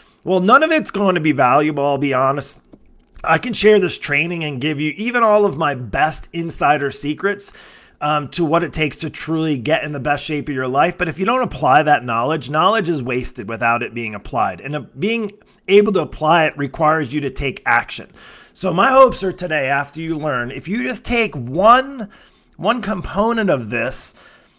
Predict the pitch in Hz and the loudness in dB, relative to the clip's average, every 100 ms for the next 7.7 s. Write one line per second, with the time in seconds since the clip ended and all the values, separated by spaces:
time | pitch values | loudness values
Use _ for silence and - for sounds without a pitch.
0 | _ - _ - 160 185 190 196 190 - | _ -20 _ -8 -2 0 0 0 -6 -4
1 | 151 196 214 - 185 151 143 120 151 170 | 2 4 2 -2 -8 -8 -10 -10 -4 -2
2 | 170 - 185 175 170 180 170 131 147 156 | -2 -4 -4 0 2 6 4 4 -2 0
3 | 160 156 160 156 175 170 - 127 123 151 | 2 2 0 -2 -2 -4 -8 -6 -4 -2
4 | 240 254 240 - 156 135 185 214 190 127 | -2 -2 -4 -8 -6 2 6 6 4 -2
5 | 117 139 185 208 214 147 - 196 - - | -4 -6 -4 -4 -6 -10 -2 0 0 -2
6 | 175 165 170 151 139 143 139 165 196 208 | -2 -2 -8 -6 -4 -4 -2 0 2 2
7 | 202 175 143 151 143 117 | 2 -2 -4 -2 0 -2